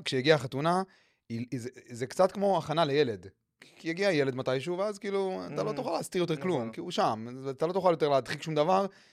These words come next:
Speaker 1: כי הוא, כי, כי, כי, כי הוא יבטא את כל הדברים שאתה מדחיק. אז, אז, אז מה שאני מבין, זה שהחתונה הזאת, היא מגיעה קודם כל, בשביל, אה, לתת ל-,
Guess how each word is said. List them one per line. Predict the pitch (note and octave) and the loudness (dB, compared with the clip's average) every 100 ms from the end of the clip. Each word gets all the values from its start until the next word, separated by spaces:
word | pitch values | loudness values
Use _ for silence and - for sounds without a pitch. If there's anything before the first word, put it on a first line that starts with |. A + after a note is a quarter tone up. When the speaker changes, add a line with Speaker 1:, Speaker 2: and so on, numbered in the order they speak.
| _ | _
Speaker 1:
כי | C3+ | -2
הוא, | E3 D#3 | -2 0
כי, | D3+ C3 | -2 -2
כי, | - | -6
כי, | A2 C#3 - | -8 -10 -8
כי | |
הוא | D#3+ | -2
יבטא | F#3 C#3 - D#3+ | 2 2 4 4
את | D#3 | 4
כל | - | 2
הדברים | D3+ C#3 | 2 2
שאתה | C#3 B2+ | -4 -6
מדחיק. | G2 - F2 - _ _ _ _ _ - | -6 -8 -10 -18 _ _ _ _ _ -12
אז, | - F#2 - | -10 -12 -8
אז, | A2 G#2 - | -8 -6 -6
אז | G#2+ | -6
מה | A2 | -4
שאני | D3 D#3+ | -2 -2
מבין, | E3 D#3 D#3+ G3+ E3+ _ _ _ _ _ _ | -2 -4 -4 -8 -12 _ _ _ _ _ _
זה | G#2+ | -10
שהחתונה | A2 A#2 A#2+ B2 D#3 | -4 -4 -4 -2 -2
הזאת, | E3 D3 | -2 -4
היא | |
מגיעה | B2 G2+ A#2 D#3 | -8 -6 -4 -4
קודם | B2+ - F3 G3 | -4 -2 0 0
כל, | - B2 D#3+ - _ _ _ _ | 0 0 0 -6 _ _ _ _
בשביל, | G#2+ G#2+ G#2+ A#2+ A#2 _ _ _ _ _ - | -12 -8 -2 -2 -4 _ _ _ _ _ -10
אה, | A2 A2 | -8 -4
לתת | A2+ - D#3+ G3 _ - _ - | -6 2 2 2 _ -20 _ -10
ל-, | G#2+ G#2 G#2 G#2 | -4 -2 -2 -2